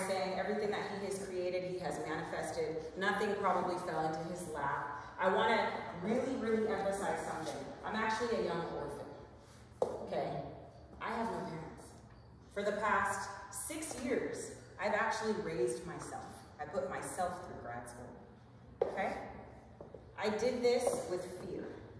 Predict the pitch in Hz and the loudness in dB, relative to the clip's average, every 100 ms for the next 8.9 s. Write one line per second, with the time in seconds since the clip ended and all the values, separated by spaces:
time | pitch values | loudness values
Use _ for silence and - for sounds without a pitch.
0 | - - - - - - - - 139 156 | -14 -16 -18 -18 0 0 0 -8 -6 -6
1 | 160 160 - - - - - - - - | -6 -8 -8 -8 -10 -12 -14 -18 -18 -20
2 | - - - - - - 185 196 196 160 | -18 -14 -12 -12 -14 -10 -6 -4 -2 0
3 | - 170 165 143 - - - - 160 156 | 0 0 -2 -4 -6 -10 -14 -10 -6 -4
4 | 151 151 - - - - - - 180 208 | -2 -4 -4 -8 -12 -16 -16 -14 -4 2
5 | 208 214 220 190 196 - 165 180 208 208 | 4 6 6 6 2 -2 -2 0 2 2
6 | 233 208 185 - 202 208 226 185 196 - | 2 2 0 0 2 4 4 4 2 2
7 | 170 175 208 202 202 202 190 185 165 190 | 2 4 4 4 4 2 4 4 4 4
8 | 180 170 208 233 - 208 208 185 - | 4 4 4 4 4 4 4 2 2